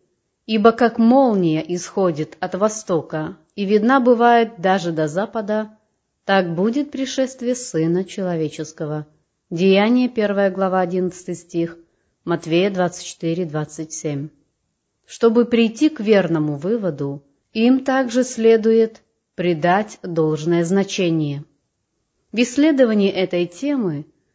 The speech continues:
нам следует обратить внимание на следующее. С одной стороны, наш Господь утверждал как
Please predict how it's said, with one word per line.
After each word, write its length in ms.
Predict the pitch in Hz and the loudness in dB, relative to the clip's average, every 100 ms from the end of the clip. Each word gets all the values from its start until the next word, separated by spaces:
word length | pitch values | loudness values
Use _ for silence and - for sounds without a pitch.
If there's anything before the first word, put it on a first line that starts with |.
| _ - | _ -4
нам 240 | 226 294 | 2 2
следует 640 | 294 247 254 240 240 226 | 0 -2 0 2 2 2
обратить 540 | 190 180 175 185 175 180 | 0 0 0 -2 -8 -2
внимание 720 | 165 160 208 233 220 226 226 _ _ _ | 0 0 -2 -2 -2 -2 -6 _ _ _
на 160 | - 254 | -4 -4
следующее. 960 | 262 175 151 143 143 139 - 156 170 - _ _ _ _ _ | -4 -4 -2 -2 -4 -6 -8 -6 -8 -12 _ _ _ _ _
С 140 | - - | -6 2
одной 380 | 185 175 247 294 | 4 4 2 0
стороны, 640 | - 220 202 175 139 127 _ _ _ _ _ - | 0 0 2 0 -2 -8 _ _ _ _ _ -6
наш 300 | 180 285 311 | 0 2 2
Господь 440 | 311 302 285 285 | 2 0 -4 -4
утверждал 720 | 254 208 220 208 185 208 226 240 | -6 -2 -2 -2 -2 0 0 -2
как 420 | - 214 208 | -4 -4 -4